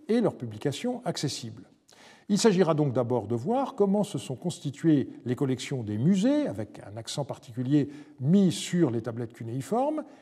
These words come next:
et dans un troisième temps, on parlera des bibliothèques. D'emblée, il nous faut distinguer deux modes de constitution des collections.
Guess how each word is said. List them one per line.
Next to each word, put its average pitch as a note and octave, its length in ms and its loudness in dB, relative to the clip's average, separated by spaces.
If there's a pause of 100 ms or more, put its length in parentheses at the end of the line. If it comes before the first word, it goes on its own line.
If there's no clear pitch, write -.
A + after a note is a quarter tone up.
(140)
et B3 220 4
dans B2+ 280 -6
un G2 40 -8
troisième A2+ 360 -4
temps, B3+ 440 -8
on D3+ 80 -8
parlera D3+ 600 -8
des D#3 140 0
bibliothèques. - 760 -6 (1300)
D'emblée, C4+ 640 6
il G3 120 4
nous A3 120 4
faut C4+ 340 2
distinguer A3 640 2
deux F3 340 6
modes G3+ 600 4
de D3 80 4
constitution F3+ 640 -2
des C#3+ 100 2
collections. B2+ 420 -2